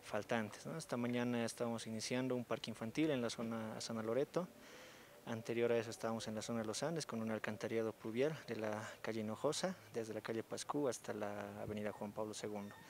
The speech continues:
Son obras de bastante envergadura, son obras grandes,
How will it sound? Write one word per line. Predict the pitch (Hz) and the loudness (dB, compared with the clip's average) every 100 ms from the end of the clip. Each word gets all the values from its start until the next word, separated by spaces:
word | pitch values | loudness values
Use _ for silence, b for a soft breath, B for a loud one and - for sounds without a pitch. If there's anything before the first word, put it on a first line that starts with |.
| B B B B | B B B B
Son | - 123 | 2 4
obras | 127 123 113 | 6 6 4
de | 113 113 113 110 107 107 107 B B - | 4 4 4 4 2 -2 -6 B B -4
bastante | - 110 123 120 | -2 0 0 0
envergadura, | 113 113 120 151 170 | 0 2 2 4 2
son | - 120 | 0 0
obras | 120 117 110 - - - B B B B B B - 156 151 | 0 0 -4 -6 -10 -16 B B B B B B -16 -12 -2
grandes, | 123 135 170 190 180 | 6 6 6 2 0